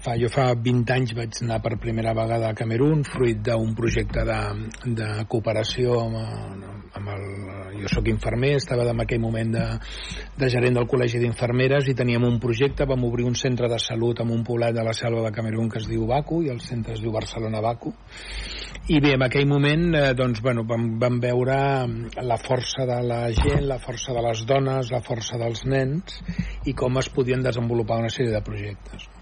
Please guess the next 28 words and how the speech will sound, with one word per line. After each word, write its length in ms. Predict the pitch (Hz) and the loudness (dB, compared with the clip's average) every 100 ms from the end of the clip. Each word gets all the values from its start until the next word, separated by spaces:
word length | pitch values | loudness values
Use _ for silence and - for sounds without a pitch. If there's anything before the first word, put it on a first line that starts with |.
| - - | -14 -6
Llavors, 320 | 139 123 - | -4 -4 -6
bueno, 220 | - - - - | -12 -12 -14 -8
per 160 | - 107 | -8 -6
qüestions, 600 | - - 120 110 110 110 | -6 -6 -4 -2 -2 -4
eh, 240 | 113 113 | -4 -4
professionals 720 | 113 120 117 - 117 120 110 | -4 -4 -4 0 2 2 2
i 60 | 120 | 0
laborals 420 | 117 120 127 135 123 | 2 2 2 2 0
va 80 | 120 | 0
quedar 160 | 120 120 | 0 0
interromput 800 | 113 120 120 123 117 139 165 - - - - - - - - | -2 -2 -2 -2 0 0 0 -6 -18 -14 -12 -12 -12 -12 -4
i 100 | 151 | 2
ja 140 | 131 127 | 4 4
fa 140 | 139 127 | 2 2
uns 140 | 127 | 4
anys, 240 | 139 143 135 | 4 2 0
doncs, 380 | 131 123 113 | 0 -2 -2
eh, 160 | 120 117 117 113 | -4 -6 -6 -6
amb 180 | 117 123 | -4 0
un 80 | 120 | 2
grup 300 | 123 120 113 | 2 2 2
de, 140 | 120 117 120 | 0 0 0
de 140 | 120 120 | 0 0
bons 320 | 120 117 117 | 2 0 0
amics, 460 | 120 139 139 123 - | 2 4 2 0 -4
entre 440 | 117 117 110 117 117 | -8 -6 -6 -6 -4
ells 160 | 113 | -6
el 160 | 117 | -6